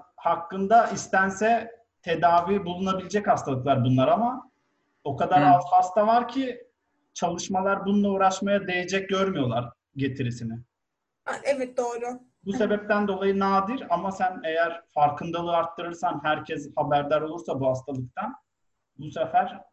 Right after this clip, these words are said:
Speaker 1: buna yönelik, e, devlet üzerinde, yani araştırma kurumları üzerinde buna yönelik tedavi çalışması yapabilecek şey, baskı oluşuyor ve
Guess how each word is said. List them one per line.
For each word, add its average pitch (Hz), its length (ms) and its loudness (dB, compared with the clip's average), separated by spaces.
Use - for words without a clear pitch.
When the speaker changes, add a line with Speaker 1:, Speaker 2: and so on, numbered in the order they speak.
Speaker 1:
buna 147 300 -6
yönelik, 160 560 -6
e, 131 40 -10
devlet 147 360 -4
üzerinde, 135 720 -4
yani 120 260 -8
araştırma 127 580 -2
kurumları 139 420 -4
üzerinde 135 640 -4
buna 143 180 -4
yönelik 139 400 -6
tedavi 135 420 -2
çalışması 135 560 -8
yapabilecek 131 640 -6
şey, 156 300 -6
baskı 170 300 -2
oluşuyor 147 440 -6
ve 190 240 -6